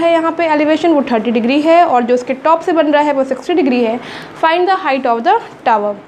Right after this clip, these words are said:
ड्रॉ कर लेते हैं हम। सबसे पहले दिया हुआ है कि एक टावर है, वो एक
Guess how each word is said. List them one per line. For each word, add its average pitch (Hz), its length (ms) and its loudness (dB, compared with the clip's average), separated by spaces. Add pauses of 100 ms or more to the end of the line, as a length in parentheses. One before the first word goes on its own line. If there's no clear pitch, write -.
(1160)
ड्रॉ 302 180 2
कर 349 140 2
लेते 339 240 0
हैं 370 120 2
हम। 381 100 2
सबसे 370 180 -4
पहले 359 200 2
दिया 320 200 2
हुआ 339 240 2
है 359 120 0
कि 359 120 -2
एक - 180 -8
टावर 294 300 2
है, 359 200 0 (800)
वो 330 240 0
एक 349 360 -4